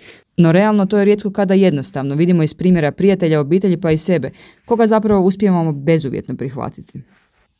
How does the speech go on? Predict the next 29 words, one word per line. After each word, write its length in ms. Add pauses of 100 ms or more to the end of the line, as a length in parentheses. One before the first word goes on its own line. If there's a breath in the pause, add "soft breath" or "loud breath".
(120)
Da 120
bismo 260
se 100
uspješnije 460
povezali 460
s 80
djetetom 380
i 100
počeli 340
ga 100
prihvaćati, 600 (240 loud breath)
autorica 520
pojašnjava 600
da 80
većinu 360
djece 320
možemo 380
svrstati 520
u 40
neku 260
od 80
sljedećih 420
šest 340
kategorija. 640 (480 loud breath)
The 140
anxious 560
explorer, 600 (240)
tjeskobni 480
istraživač, 680